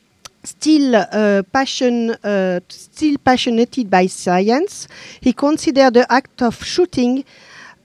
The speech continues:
uh, as a way to understand the nature.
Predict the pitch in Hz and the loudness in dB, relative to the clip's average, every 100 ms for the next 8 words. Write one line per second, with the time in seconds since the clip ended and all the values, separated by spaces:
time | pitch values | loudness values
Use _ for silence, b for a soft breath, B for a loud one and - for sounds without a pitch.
0 | - 226 220 214 - 226 240 233 214 220 | -2 4 6 4 2 0 0 0 2 4
1 | 254 269 262 - 226 233 - 247 233 214 | 2 -2 -6 -4 -2 -4 -4 -8 -6 -2
2 | 208 190 190 - 170 160 | 0 0 -4 -6 -6 -6